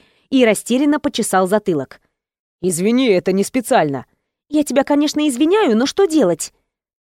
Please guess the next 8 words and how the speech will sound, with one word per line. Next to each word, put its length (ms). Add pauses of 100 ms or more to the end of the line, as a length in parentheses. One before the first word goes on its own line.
«Давай 360
я 100
тебе 240
найду 320
футболку 600
и 120
шорты 460
свои». 400